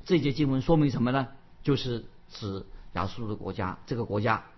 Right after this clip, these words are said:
要灭亡了，要结束了。所以一百年前，一百年前，亚述国在一百年前，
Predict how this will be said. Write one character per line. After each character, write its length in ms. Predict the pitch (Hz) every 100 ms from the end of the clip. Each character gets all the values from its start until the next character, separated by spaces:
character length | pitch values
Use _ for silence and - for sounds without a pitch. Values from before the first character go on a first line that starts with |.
| - - - -
要 140 | 113
灭 180 | 113 107
亡 220 | 73 82
了， 140 | 73 -
要 120 | 98
结 200 | 95 92
束 180 | 101 104
了。 160 | - - - -
所 160 | - 156
以 40 |
一 120 | 196
百 160 | 131 123 127
年 180 | 123 160
前， 360 | - 120 151 - - - - -
一 80 | 165
百 140 | 135
年 160 | 117 131
前， 200 | 110 113
亚 140 | 113
述 140 | 135 143
国 120 | 135
在 80 | 135
一 100 | 143
百 120 | 104
年 160 | 120
前， 260 | 120 107 107